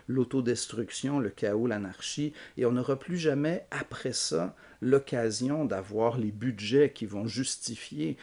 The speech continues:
la création d'une symphonie pour six cents musiciens. Après la Première Guerre mondiale, on va trouver des œuvres pour huit, dix, douze musiciens, mais cette espèce de gigantisme extraordinaire du post-romantisme,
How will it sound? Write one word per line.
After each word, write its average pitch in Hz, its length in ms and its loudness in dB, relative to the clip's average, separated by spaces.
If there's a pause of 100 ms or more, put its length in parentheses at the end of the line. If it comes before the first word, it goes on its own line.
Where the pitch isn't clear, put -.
(160)
la 104 160 0
création 123 680 0
d'une 101 180 -2
symphonie 104 560 -2
pour - 240 -8
six - 240 -4
cents 117 240 -6
musiciens. 98 580 -4 (300)
Après 156 320 -4
la 147 100 4
Première 101 420 -6
Guerre 104 220 -6
mondiale, 110 480 -4
on 113 60 -2
va 95 120 -6
trouver - 340 -6
des 110 280 -6
œuvres 92 280 -2
pour 95 180 -6
huit, 117 280 -6
dix, 107 300 -4
douze 107 320 -6
musiciens, 104 560 -6 (320)
mais 101 80 -6
cette - 220 -8
espèce 156 340 -4
de 123 140 -8
gigantisme 147 1200 -4
extraordinaire 117 1080 -2
du 90 140 -10
post-romantisme, - 1040 -8